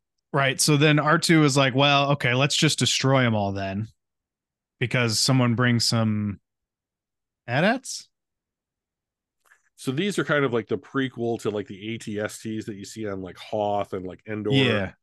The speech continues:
Speaker 1: Yeah, yeah.
Speaker 2: They're, they're basically, like, some version of an Imperial walker.
Speaker 1: Yeah.
Speaker 2: They're there for, like, crowd control and to look scary.
Speaker 1: Well, they do a good job.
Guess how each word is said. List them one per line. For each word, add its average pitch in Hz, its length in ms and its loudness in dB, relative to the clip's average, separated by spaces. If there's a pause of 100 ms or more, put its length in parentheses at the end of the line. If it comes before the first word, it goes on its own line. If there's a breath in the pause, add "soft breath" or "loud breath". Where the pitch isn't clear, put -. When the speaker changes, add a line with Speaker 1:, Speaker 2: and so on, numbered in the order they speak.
(200)
Speaker 1:
Yeah, 113 220 -2
yeah. 101 160 -4
Speaker 2:
They're, 117 320 -2 (300)
they're 139 140 4
basically, 131 580 0
like, 107 320 -6
some 120 360 -6
version 110 400 -4
of 101 100 -6
an 101 100 -6
Imperial 98 580 -4
walker. 92 680 -12 (200)
Speaker 1:
Yeah. 98 360 -4
Speaker 2:
They're - 140 -6
there 120 140 0
for, 120 120 -2
like, 113 120 -2
crowd 98 460 -8
control 95 680 -8
and 90 120 -12
to 98 60 -12
look 92 280 -12
scary. 92 480 -14 (1160)
Speaker 1:
Well, 127 80 2
they 147 40 4
do 156 120 6
a 151 40 6
good 139 140 2
job. 117 260 -2